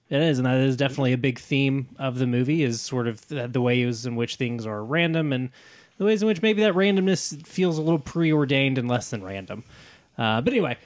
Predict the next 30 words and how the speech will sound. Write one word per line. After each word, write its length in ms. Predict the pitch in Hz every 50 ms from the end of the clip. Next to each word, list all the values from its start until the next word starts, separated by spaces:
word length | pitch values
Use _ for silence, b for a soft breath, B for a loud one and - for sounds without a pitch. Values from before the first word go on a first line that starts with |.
| b b b
I, 220 | 160 160 170 185
I 40 | 196
do 180 | 156 196 226 208
think 180 | - 226 214 165
that 60 | 175
this 180 | 180 185 - -
movie 220 | 185 175 165 175
does 260 | 156 165 175 180 -
come 240 | - - 165 185 196
together 380 | 185 160 185 214 220 185 120 107
in 100 | 104 104
the 140 | 104 95 92
end, 180 | 98 98 -
and 80 | 113 120
it 120 | 127 135
does 300 | 131 147 156 143 - - -
eventually 460 | - - 139 156 156 151 - 151 147 -
kind 160 | 143 131 123
of 80 | -
coalesce 560 | - - 156 147 139 135 139 135 131 - - 127
into 240 | 123 123 120 117
a, 220 | 113 110 104 113 120
a 20 |
very 340 | 117 117 151 147 143 139 139
compelling 520 | - - 135 127 - - 131 127 127 120
whole. 440 | 113 - 131 123 120 120 117 - - b b b b b b b b
Uh, 360 | 110 110 107 107 107 107 104 104
and 180 | 110 110 113 110
it, 80 | 95
it, 180 | - 147 127